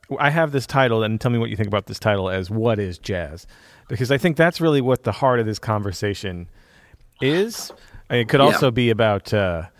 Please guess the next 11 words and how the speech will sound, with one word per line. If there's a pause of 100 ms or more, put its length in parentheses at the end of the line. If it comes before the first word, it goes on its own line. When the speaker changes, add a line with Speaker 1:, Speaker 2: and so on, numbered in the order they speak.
(300)
Speaker 1:
getting
dogmatic, (400)
or
just, (300)
we
could
call
it
Branford's
Gonna
Branford.